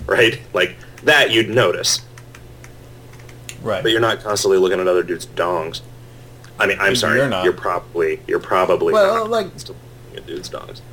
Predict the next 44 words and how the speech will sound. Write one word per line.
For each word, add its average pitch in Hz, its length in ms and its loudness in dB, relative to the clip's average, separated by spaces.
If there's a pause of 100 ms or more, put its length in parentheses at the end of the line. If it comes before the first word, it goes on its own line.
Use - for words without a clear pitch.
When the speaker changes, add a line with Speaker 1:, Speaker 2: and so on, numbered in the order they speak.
(140)
Speaker 2:
you 185 220 -2
could 180 240 -2
probably, 160 840 2
like, 113 380 0 (760)
watch 123 540 2
someone 117 380 2
say 104 240 -2
juggle, 110 500 0 (500)
and 117 160 0
then 110 140 -2
you'd 110 180 -4
be 113 100 0
aware 117 380 4
that 104 180 -2 (380)
there 104 160 4
are 104 60 4
things 107 300 -6
that 117 80 -2
your 110 120 0
left 104 260 0
hand 107 280 -4
could 107 140 -6
be 110 100 -4
doing 110 360 0
that 101 220 -4
you 101 140 -10
can't 117 400 -4
'cause 107 160 -6
you 101 100 -6
ain't 95 140 -6
got 120 240 4
one. 98 220 -4 (500)
Speaker 1:
Like 123 200 6
gesticulating 104 760 4
while 90 140 4
you 85 160 0
say - 240 2
juggle? 85 440 0 (380)
Speaker 2:
Yeah. 110 280 -2 (420)
It 170 80 -2
would, 165 200 2
yeah, 101 340 0
fuck - 280 -6
you. - 60 -16